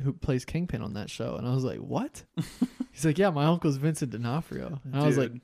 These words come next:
Speaker 1: "Okay."
Speaker 2: Dude, if I were there, I'd been like, "Get me an autograph right now."
Speaker 1: <laughs>
Speaker 2: I'm just kidding.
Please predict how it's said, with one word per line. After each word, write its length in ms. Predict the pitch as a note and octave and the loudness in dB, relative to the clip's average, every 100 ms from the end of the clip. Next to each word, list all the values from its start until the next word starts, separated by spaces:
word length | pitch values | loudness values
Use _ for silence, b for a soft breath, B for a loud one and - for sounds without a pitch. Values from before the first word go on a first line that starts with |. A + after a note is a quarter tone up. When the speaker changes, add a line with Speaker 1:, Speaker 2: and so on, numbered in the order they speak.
| _ _ _ | _ _ _
Speaker 1:
"Okay." 400 | - F3 - D3 E3 _ _ _ _ _ | -12 -12 -10 -12 -14 _ _ _ _ _
Speaker 2:
Dude, 200 | C#3+ B2+ | 4 6
if 100 | B2+ | 8
I 100 | B2+ | 8
were 120 | C#3 | 10
there, 160 | B2 A#2 | 10 8
I'd 60 | A#2+ | 8
been 140 | B2+ | 6
like, 120 | A#2+ | 8
"Get 100 | D3+ D#3+ | 6 8
me 80 | |
an 80 | C#3 | 8
autograph 500 | B2+ B2+ D3+ A2 - | 8 6 2 0 0
right 160 | C3 A#2+ | 0 0
now." 140 | B2 | 2
Speaker 1:
<laughs> 160 | D#3 D3 | 2 6
Speaker 2:
I'm 140 | G3 | 6
just 180 | C3 - | 6 0
kidding. 280 | B2 A#2 | 0 0